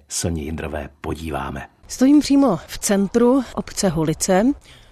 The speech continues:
Speaker 2: což je zhruba tří set hlavá obec na Benešovsku. Abych to ještě trošku víc přiblížila, tak, eh, Holice jsou asi čtyři sta metrů nad mořem, čtrnáct kilometrů východně od Vlašimi.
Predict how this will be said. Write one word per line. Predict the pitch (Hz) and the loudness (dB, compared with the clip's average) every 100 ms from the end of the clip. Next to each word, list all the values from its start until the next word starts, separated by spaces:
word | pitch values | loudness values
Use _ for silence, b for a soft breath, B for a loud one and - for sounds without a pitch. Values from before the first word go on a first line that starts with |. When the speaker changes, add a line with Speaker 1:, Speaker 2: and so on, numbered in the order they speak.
| - | -12
Speaker 2:
což | - - | -10 -2
je | 185 170 | 0 0
zhruba | 151 180 196 170 | -2 2 2 2
tří | - 190 | 0 0
set | - 190 | 2 2
hlavá | 185 214 226 175 | 2 2 0 0
obec | 160 139 - - - | 0 0 0 -6 -2
na | 147 147 | 0 2
Benešovsku. | 160 156 - 170 - - 208 233 - | 4 2 0 0 -2 2 4 4 0
Abych | 214 - | -2 2
to | 190 | 0
ještě | - 202 | 2 0
trošku | 160 147 - | 0 0 2
víc | 226 - | 2 2
přiblížila, | - 202 190 175 196 196 226 277 - | 0 2 4 4 4 4 4 0 -2
tak, | 196 - - 180 | -2 -2 -4 -2
eh, | 165 135 151 - | -2 -4 -12 -8
Holice | 151 190 240 - 254 254 254 262 - | -2 2 2 2 2 4 2 0 -6
jsou | - 180 | 0 2
asi | 180 175 | 2 0
čtyři | - - 180 190 | 0 -2 0 0
sta | - | 0
metrů | 185 180 160 | 0 0 0
nad | 151 | 0
mořem, | 180 202 214 208 208 220 226 b b b b b b - | 0 2 4 4 4 0 -6 b b b b b b -10
čtrnáct | - 170 175 185 - - | -4 2 4 4 2 0
kilometrů | 185 180 175 180 | 2 2 4 4
východně | 160 - 190 180 160 | 2 2 2 2 2
od | 165 | 2
Vlašimi. | 170 - - 202 196 202 214 | 2 0 2 4 4 4 2